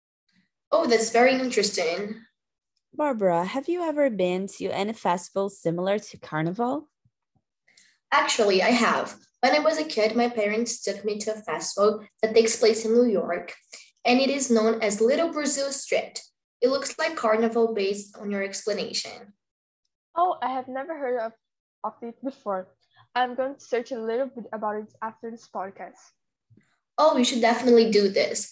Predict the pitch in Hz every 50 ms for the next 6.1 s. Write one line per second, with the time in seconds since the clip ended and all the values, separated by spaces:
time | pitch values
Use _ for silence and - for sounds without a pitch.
0 | - - _ _ _ 247 269 262 - - 277 269 - 285 330 - 294 294 294 -
1 | 277 285 269 - 254 247 247 - 226 202 196 190 196 202 202 196 202 226 226 -
2 | - 247 233 - - - 226 214 233 233 214 196 180 180 196 226 226 - - -
3 | _ _ _ - 247 240 - - - - 220 202 214 214 220 220 - - _ _
4 | _ _ _ _ 220 226 226 226 254 247 226 226 226 233 233 226 226 214 202 220
5 | 226 247 240 - - 208 196 202 202 202 208 214 208 202 220 240 240 - - -
6 | - -